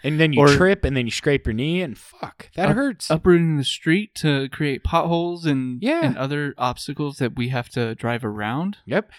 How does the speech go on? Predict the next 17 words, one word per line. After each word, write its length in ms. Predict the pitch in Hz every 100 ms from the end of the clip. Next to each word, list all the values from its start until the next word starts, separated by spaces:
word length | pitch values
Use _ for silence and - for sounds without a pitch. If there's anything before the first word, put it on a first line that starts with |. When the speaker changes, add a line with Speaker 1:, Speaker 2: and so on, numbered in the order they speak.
| -
Speaker 1:
And 140 | - 143
then 120 | 127
the 80 | 110
wind 300 | 104 131 143
comes 300 | 165 160 -
through 340 | 170 175 180
and 100 | 131
it 120 | 98
throws 240 | - 120 92
a 40 |
branch 380 | 85 107 117 -
right 120 | 123
in 100 | 110
front 160 | 123 110
of 20 |
your 100 | 90
car. 640 | - 135 151 180 196 202